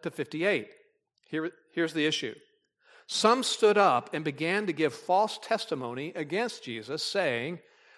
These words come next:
"We heard him say, 'I will destroy this temple made with hands, and in three days I will build another made without hands.'" Now, the reason the Jews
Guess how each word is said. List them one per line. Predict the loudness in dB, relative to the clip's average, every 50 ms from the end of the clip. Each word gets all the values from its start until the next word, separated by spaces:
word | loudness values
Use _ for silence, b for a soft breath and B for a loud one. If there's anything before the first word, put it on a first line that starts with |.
| b b b b
"We | -8 0 2 2 4 4 2
heard | 2 2 4 6 6 6 6
him | 4 2 0 0 0 -2
say, | -4 -4 0 4 6 8 8 6 6 4 0 -2 -4 -6 -8 b b b b b b b b b
'I | 8 10 10 10 10 8
will | 4 2 0 0
destroy | 0 -2 -2 -4 -6 -4 2 4 6 8 8 8 8 8
this | 6 4 2 0 -2
temple | -6 -4 0 2 2 2 2 4 2 2 2 0 B B B B B B 0
made | 2 4 4 4 4
with | 2 0 -2
hands, | -2 0 2 2 2 2 2 0 -2 -4 -6 -8 -10 -2 2
and | 2 2 2
in | 0 -2 -6
three | -8 -4 -2 0 0 0 2
days | 2 4 4 4 2 2 0 -4 -6 -8 -10 b b b b b b b
I | 0 2 2
will | 0 -2 -4
build | -4 -4 -2 0 0 0 -2 -4
another | -8 -6 -2 0 0 0 -2 -4 -6 -8 -10 b b b b
made | -10 -4 -2 0 0 0 0 -2 -4 -6 -10 b b b b b
without | -6 -4 -2 0 0 0 0 0
hands.'" | -2 -4 -4 -4 -4 -4 -6 -10 -14 -20 -20 -20 _ _ _ _ _ _ _ _ _ _ _ _ _ _ _ _ _ _ _
Now, | -4 -4
the | -2 -2 -4
reason | -4 0 2 2 4 4 2 0 -2 -4 -4 -4
the | -6
Jews | -6 -6 -6 -2 0 2 2 2 2 2 0 -4